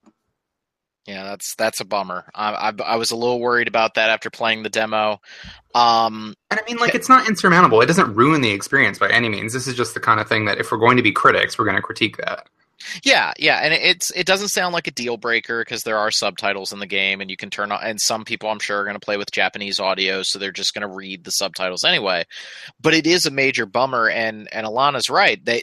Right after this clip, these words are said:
Speaker 1: they brought this up on message boards with the Japanese release.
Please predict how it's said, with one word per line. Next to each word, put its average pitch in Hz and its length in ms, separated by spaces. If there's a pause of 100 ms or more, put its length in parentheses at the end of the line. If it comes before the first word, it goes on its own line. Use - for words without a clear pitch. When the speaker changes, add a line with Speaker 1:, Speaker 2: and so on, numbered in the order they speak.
Speaker 1:
they 135 140
brought 196 340
this 156 300
up 143 280
on 113 240
message 120 360
boards 104 560 (140)
with 120 180
the 123 80
Japanese 110 580
release. - 560